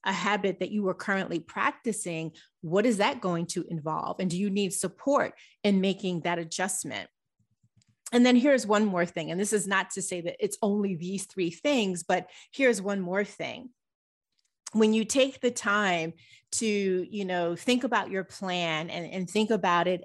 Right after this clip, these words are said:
as a series of steps within a step, and you are looking at, once more, how do you need to change and what do you need to do differently? It really is also an invitation to create a system for tracking your effort and your progress,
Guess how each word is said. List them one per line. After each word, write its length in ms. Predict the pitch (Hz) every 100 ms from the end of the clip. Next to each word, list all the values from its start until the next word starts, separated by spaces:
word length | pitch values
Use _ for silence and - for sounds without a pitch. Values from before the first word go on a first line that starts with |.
| -
as 480 | 180 180 180 175 - _ _
a 100 | 196
series 480 | 190 - 196 196 190
of 100 | 175
steps 440 | - - 165 - -
within 300 | 175 196 180
a 80 |
step, 420 | 170 - 135 - - _ _ - _
and 140 | 196 190
you 180 | 202 190
are 80 |
looking 500 | 180 180 214 220 190
at, 260 | - 165 -
once 380 | 175 202 196 -
more, 340 | 175 160 -
how 220 | - - 208
do 80 |
you 220 | 202 190 190
need 260 | 175 175
to 100 | -
change 440 | 165 190 170 165 -
and 140 | 175
what 140 | 165 202
do 80 | 202
you 180 | 190
need 220 | 180 175 160
to 100 | 165
do 220 | 151 175
differently? 960 | 160 339 - 196 139 - 156 165 175 _ - - -
It 160 | 233 220
really 320 | 240 311 302
is 160 | 220 -
also 320 | 190 196 202
an 80 | 190
invitation 920 | - 185 170 170 165 180 - 220 226 220 _ -
to 100 | 226
create 500 | - - 185 185 190
a 60 | 170
system 640 | - 196 202 - 277 294 302 _ _ -
for 100 | 190
tracking 480 | - 202 196 240 233
your 160 | 226 -
effort 460 | 190 - 220 226 - _ _ 202
and 200 | 208 175
your 180 | 185
progress, 800 | 185 - 165 175 139 90 - -